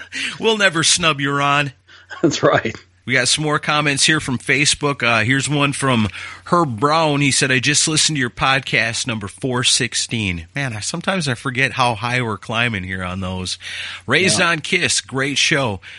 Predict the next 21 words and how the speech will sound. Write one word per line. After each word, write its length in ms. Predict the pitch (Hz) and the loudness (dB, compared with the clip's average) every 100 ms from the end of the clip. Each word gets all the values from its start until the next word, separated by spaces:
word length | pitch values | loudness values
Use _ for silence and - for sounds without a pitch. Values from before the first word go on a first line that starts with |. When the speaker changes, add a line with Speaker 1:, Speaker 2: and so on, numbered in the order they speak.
| - - | -20 -6
Speaker 1:
This 180 | 143 - | 0 0
is 60 | 123 | 0
the 100 | 127 | -6
first 520 | - 185 208 208 - | -2 0 2 2 0
time 280 | 170 160 156 | 2 2 0
I've 180 | 143 | -2
heard 300 | - 151 147 | 0 2 2
you. 320 | 110 92 80 85 - - - | 0 -2 -2 -10 -18 -18 -8
I'm 140 | 98 - | -6 -4
older 340 | 175 196 185 | 0 2 2
than 140 | 151 127 | 2 2
you 140 | 123 | 0
guys 420 | 110 107 101 107 - | 2 0 2 0 -2
and 120 | 107 | -2
got 160 | 117 127 | 0 2
into 180 | 131 | 0
Kiss 360 | 120 - 131 - | -2 -4 -2 -2
at 80 | 120 | -4
the 60 | |
perfect 540 | - - 127 131 135 - | -10 -4 -4 -4 -8 -4
time. 420 | 135 101 90 82 | -2 -2 -2 -6